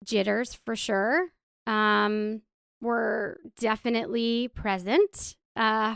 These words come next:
for start line and the beginning of the race, which I think made it hard for me. Again, we're going back to the fuel.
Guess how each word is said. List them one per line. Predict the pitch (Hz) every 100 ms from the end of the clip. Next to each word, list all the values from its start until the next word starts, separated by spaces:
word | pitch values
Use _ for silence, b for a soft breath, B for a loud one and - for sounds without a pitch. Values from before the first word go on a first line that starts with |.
| - -
for | 226 214 202 202 202 202 _ -
start | - 202 -
line | 226 277 415 370 _
and | 233 214 214 208 - -
the |
beginning | 214 208 202 202
of | 190
the | 196
race, | 190 190 - - - _ _ -
which | 302 - - - _
I | - 262
think | 277
made | 277 285
it |
hard | 262 262 240
for | - 262
me. | 262 262
Again, | 240 220 220
we're | 220
going | 208 214 208
back | 202
to | -
the | 202
fuel. | - 254 233 127 202